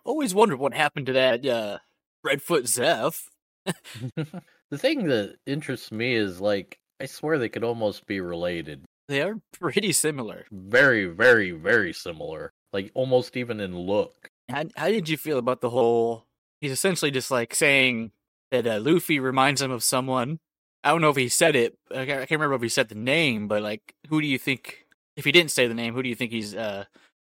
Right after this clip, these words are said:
Speaker 1: pointing to?
Speaker 2: Oh, no, he said Gold Rogers.
Speaker 1: Oh, did he? I couldn't remember if he did or not, yeah.
Speaker 2: Yeah, 'cause he's like, he's like, "You know who he reminds me of?" And he's like, "Don't you say it."
Speaker 1: Oh, yeah.
Speaker 2: And he's like, "Oh, no, I'm gonna say it."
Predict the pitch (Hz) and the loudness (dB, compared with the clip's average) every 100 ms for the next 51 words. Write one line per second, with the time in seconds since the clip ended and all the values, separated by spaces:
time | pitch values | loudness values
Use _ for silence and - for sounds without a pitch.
0 | - 147 - - 143 135 123 143 - 113 | -8 -8 -6 -2 0 2 2 2 0 0
1 | 117 107 - 101 85 80 85 - 131 139 | 0 -2 0 0 0 -6 -10 -8 -2 2
2 | 147 - 175 180 294 208 175 147 117 113 | 0 0 0 2 0 -2 -2 -2 -2 -4
3 | 107 98 95 90 107 110 98 - _ _ | -6 -6 -8 -10 -6 -4 -6 -10 _ _
4 | _ - 127 123 120 110 117 117 107 110 | _ 0 6 6 4 0 2 4 4 2
5 | 110 113 101 107 117 110 123 117 98 92 | 2 2 0 2 4 4 4 2 0 -2
6 | 95 107 123 110 98 98 95 101 90 87 | 0 0 0 -2 -2 0 2 0 -4 -10
7 | 82 90 73 73 98 95 - 101 92 - | -6 -8 -8 -6 -4 -4 -6 -8 -8 -4
8 | 110 104 104 92 90 - - - 107 104 | 2 2 2 0 -4 -8 -16 -12 -10 -8
9 | 98 90 101 92 95 85 98 95 92 92 | -8 -6 -4 -2 -2 0 0 0 -2 -2
10 | 90 92 98 104 120 98 101 104 107 80 | -2 -2 -2 -2 -2 -4 0 2 2 -2